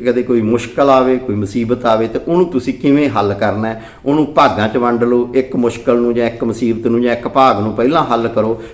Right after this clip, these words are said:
ਫਿਰ ਉਹਨੂੰ ਹੌਲੀ-ਹੌਲੀ ਉਹ, ਉਹਨੂੰ ਸਮਝੋ, ਫਿਰ, ਅ, ਤਹੱਮਲ ਨਾਲ, ਸਬਰ ਨਾਲ ਉਸ ਨੂੰ, ਅ, ਠੀਕ ਕਰਨ ਦੀ ਕੋਸ਼ਿਸ਼ ਕਰੋ।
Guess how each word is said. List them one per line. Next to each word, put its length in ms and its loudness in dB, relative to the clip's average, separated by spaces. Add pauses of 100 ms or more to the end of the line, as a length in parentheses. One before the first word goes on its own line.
ਫਿਰ 180 6
ਉਹਨੂੰ 260 4
ਹੌਲੀ-ਹੌਲੀ 760 4
ਉਹ, 140 2
ਉਹਨੂੰ 320 2
ਸਮਝੋ, 540 0 (300)
ਫਿਰ, 460 6
ਅ, 340 2
ਤਹੱਮਲ 680 6
ਨਾਲ, 260 0
ਸਬਰ 380 2
ਨਾਲ 460 2 (300)
ਉਸ 220 2
ਨੂੰ, 280 -2 (280)
ਅ, 20 -4 (100)
ਠੀਕ 260 0
ਕਰਨ 220 2
ਦੀ 80 -2
ਕੋਸ਼ਿਸ਼ 400 -4
ਕਰੋ। 220 -12